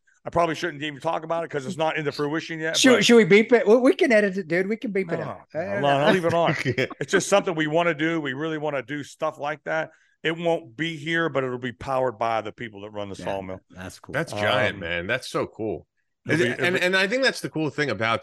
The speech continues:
Speaker 3: kind of small towns when a company like that can go in there and just, they have a massive presence. I remember I went to actually South Dakota with, uh, I met up with Matt Bierkant, who served with Bo Bergdahl, who he's definitely not a fan of.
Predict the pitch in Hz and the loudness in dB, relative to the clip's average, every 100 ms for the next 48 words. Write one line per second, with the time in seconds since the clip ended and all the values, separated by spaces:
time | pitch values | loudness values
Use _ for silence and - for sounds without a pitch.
0 | - 131 113 - 120 107 101 101 107 104 | -6 -8 -6 -6 -2 -2 0 -2 -2 -4
1 | 104 92 104 95 104 95 92 - 92 90 | -6 -4 -2 -4 -4 -2 -2 0 -2 -2
2 | 95 90 87 87 95 101 104 95 90 87 | -4 0 0 -2 -2 0 2 0 -2 -12
3 | - 98 87 92 90 87 87 90 87 98 | -8 -6 -4 -4 -6 -6 -4 -4 -6 -10
4 | 85 _ 90 87 82 104 110 - - _ | -12 _ -4 -4 -6 -10 -12 -16 -20 _
5 | _ - 101 120 107 104 101 - 98 92 | _ -6 -2 0 2 2 0 -2 -4 -4
6 | - 98 87 - 95 - 104 90 - 92 | -6 -6 -6 -6 -10 -6 -4 -4 -6 -8
7 | 98 95 92 87 87 85 87 82 87 98 | -6 -2 -2 -2 -4 -6 -4 -4 -4 -2
8 | 101 92 95 87 92 95 80 90 - 92 | -2 -4 -6 -8 -6 -6 -6 -8 -6 -6
9 | 87 85 90 85 - _ - - 127 113 | -6 -6 -10 -12 -14 _ -12 -2 0 0
10 | 107 107 104 104 92 92 87 87 82 80 | 0 -2 0 -2 0 -4 -2 -2 -2 -4
11 | 90 82 90 82 95 85 82 82 92 85 | -8 -6 -4 -6 -6 -8 -8 -6 -4 -4
12 | 82 82 | -6 -10